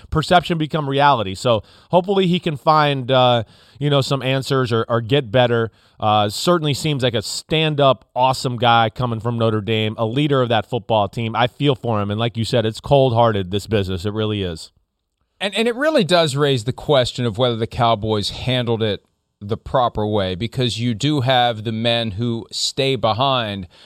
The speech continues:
Speaker 2: who may have been caught flat-footed by this, who may be upset by it, and may look at it and say, "Was it truly handled the right way?" The Tuesday night press release with the five-minute heads up to Shefty, I don't know that that's the way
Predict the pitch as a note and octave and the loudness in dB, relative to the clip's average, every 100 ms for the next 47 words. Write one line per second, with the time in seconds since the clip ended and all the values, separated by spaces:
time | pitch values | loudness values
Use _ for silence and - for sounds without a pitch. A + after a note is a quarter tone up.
0 | - _ - - C#3 C3+ C3+ B2+ A#2+ A#2+ | -20 _ -8 -2 0 2 0 0 -2 -2
1 | B2+ - - B2+ A2 - C#3 B2+ B2 - | -2 -2 0 0 -2 -6 -2 -2 -2 -4
2 | B2+ C3 A#2+ _ _ _ C3 B2 B2 B2+ | -2 -2 -6 _ _ _ 2 2 2 -2
3 | D#3 - - _ _ _ _ - C#3+ C#3 | -4 -10 -14 _ _ _ _ -2 0 2
4 | C#3 B2+ C3+ A#2+ - - C#3+ C3 - _ | 0 2 2 2 0 -2 2 2 0 _
5 | _ - F#2 B2+ A#2 A2+ A2+ C3 - _ | _ -20 -2 0 2 0 0 -2 -6 _
6 | _ C#3 D3 D#3+ F#3 F#3 - E3+ E3 D#3 | _ 0 0 0 0 0 2 2 2 -2
7 | - E3 C#3+ B2+ B2+ D3+ C3+ C#3+ - D#3 | -2 0 0 0 2 2 2 -6 -8 -6
8 | C#3+ C3+ A#2+ C3 B2+ A2+ A#2+ A#2+ G#2+ A#2+ | -2 -2 -2 -4 -4 -4 0 0 0 0
9 | D3+ G#2+ - - _ - A#2+ C3+ B2 G2+ | 2 2 -4 -18 _ -8 0 0 0 -4
10 | _ _ - - G3 E3 D#3 D3 C3 C3+ | _ _ -6 0 0 2 0 0 0 0
11 | C3+ C#3 _ _ _ _ _ _ - - | 0 -4 _ _ _ _ _ _ -6 0
12 | F3+ - D3 C3 B2 B2+ - B2 - B2 | 0 0 -2 0 0 -2 -2 -4 -4 -6
13 | - D3 C#3+ C#3 C3+ A2+ B2+ A#2+ A2 B2+ | 0 0 0 -2 -4 -2 -2 -2 -2 -2
14 | - A2+ - D3+ C#3+ - A2+ A2 B2 D#3 | -4 -8 -4 0 -2 -2 -4 0 2 0
15 | D#3 D3+ B2+ - C3+ C#3 - - C3+ A#2+ | 0 -2 -2 -2 -2 -2 -6 -4 -2 2
16 | B2 A#2 A2 | 2 2 -2